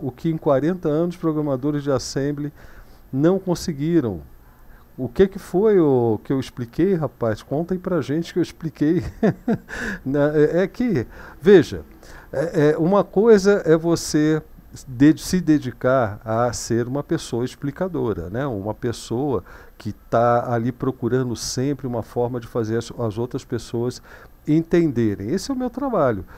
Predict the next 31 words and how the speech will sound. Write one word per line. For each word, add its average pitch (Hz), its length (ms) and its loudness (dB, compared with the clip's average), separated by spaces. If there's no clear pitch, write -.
Agora, 135 640 4
como 175 180 0
programador, 208 720 2
eu 262 60 0
não 311 100 2
faço 131 640 -2
um 160 140 -2
décimo 139 520 2
que 190 100 -4
esses 175 180 -4
programadores, 143 760 2
com 139 160 -2
certeza, 113 520 -2
que - 120 -14
você 113 280 -4
fez 113 220 -2
as 110 80 -2
suas 113 260 -4
perguntas 110 640 -4
ali, 110 320 -4
né? 120 240 0
É, 117 600 4
é, 110 40 -2
com 139 180 0
certeza 127 460 2
conseguem 123 480 -2
fazer. 98 500 -6
Eu 131 280 0
me 131 140 2
limito 139 540 2
àquilo 131 580 -2